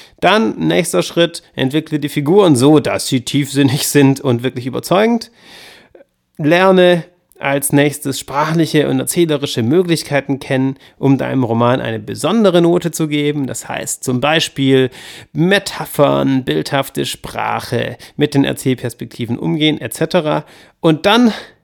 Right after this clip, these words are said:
schreib deinen Roman. <laughs> Genau nach der Überlegung, nach dem Plan, den du dir dann vor-, vorgenommen hast. Und dann letzter Schritt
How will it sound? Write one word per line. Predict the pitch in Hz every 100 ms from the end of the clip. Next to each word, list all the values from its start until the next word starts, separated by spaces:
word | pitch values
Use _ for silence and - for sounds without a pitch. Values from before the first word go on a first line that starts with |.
| _
schreib | - - 123 139 139 - -
deinen | 104 110 113 113
Roman. | 113 - 113 113 104 107 - -
<laughs> | 180 107 -
Genau | 123 143 151
nach | 135 131 -
der | 127 139 139 - - - -
Überlegung, | 160 156 127 135 135
nach | 127 -
dem | 160 160
Plan, | 127 120 131 - -
den | 147 143
du |
dir | 123 127 127 - - -
dann | 170 160 - -
vor-, | - 123 143
vorgenommen | - 131 123 120 107 107
hast. | - - -
Und | 127 180
dann | 196 202
letzter | - 139 143 - 139
Schritt | - 139 120